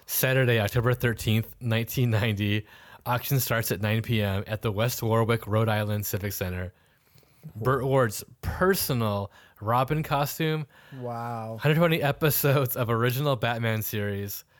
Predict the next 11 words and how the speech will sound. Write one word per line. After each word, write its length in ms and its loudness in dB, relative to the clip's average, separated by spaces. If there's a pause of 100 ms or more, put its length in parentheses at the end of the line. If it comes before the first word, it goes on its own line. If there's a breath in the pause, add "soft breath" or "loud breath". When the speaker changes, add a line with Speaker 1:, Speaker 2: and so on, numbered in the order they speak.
(240 soft breath)
Speaker 1:
mini 240 -2
special 440 -2
event 260 -2
material, 680 -2 (380 loud breath)
Batman 420 -2
press 280 -4
information 580 -4
and 100 -8
storylines, 680 -4
promotional 460 -6
scripts, 540 -10